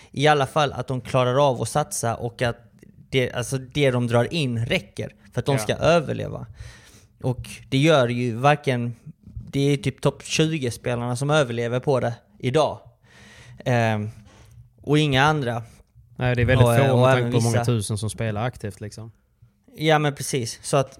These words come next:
Speaker 1: det, det är klart spelare ska kunna spela andra tourer för att kunna försörja sig.
Speaker 2: Mm.
Speaker 1: Eh, det är liksom mänskligt. Annars hur ska de annars f-, liksom få mat på bordet och tak över huvudet?
Speaker 2: Nej, precis.
Speaker 1: Så att det, det, det, det är många... Alltså killarna tar ju riskerna nu.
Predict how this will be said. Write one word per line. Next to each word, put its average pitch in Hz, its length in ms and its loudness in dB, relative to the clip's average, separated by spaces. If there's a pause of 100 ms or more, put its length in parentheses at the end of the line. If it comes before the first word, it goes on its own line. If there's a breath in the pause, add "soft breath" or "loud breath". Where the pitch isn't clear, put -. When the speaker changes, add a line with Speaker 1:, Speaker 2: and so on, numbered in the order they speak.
Speaker 1:
det, 131 320 -14
det 127 260 -14
är 147 60 -4
klart 151 240 -2
spelare 139 320 0
ska 135 120 -8
kunna 135 140 -6
spela 131 260 -2
andra 131 220 -4
tourer 143 220 -6
för - 120 -10
att - 60 -20
kunna 123 180 -6
försörja 120 420 -4
sig. - 180 -14 (180)
Speaker 2:
Mm. 120 160 2 (400 loud breath)
Speaker 1:
Eh, 120 760 -4
det 135 100 -2
är 123 180 2
liksom 120 600 -4 (160)
mänskligt. 135 680 -4
Annars 131 280 -4
hur 127 60 -4
ska 123 200 -4
de 123 100 -2
annars 123 280 -4
f-, - 480 -14
liksom 117 420 -6
få - 200 -10
mat 117 280 -4
på - 100 -10
bordet 131 480 -4
och 117 80 -6
tak 120 260 -4
över 117 140 -4
huvudet? 131 460 -6 (120)
Speaker 2:
Nej, 123 220 0
precis. 113 200 -4
Speaker 1:
Så 127 60 2
att 139 240 -2
det, 147 460 4
det, 151 240 0
det, 160 300 2
det 160 140 -2
är 165 140 4
många... 165 380 2
Alltså 143 500 0
killarna 175 420 2
tar 190 200 4
ju 151 180 4
riskerna 139 600 -2
nu. 135 240 2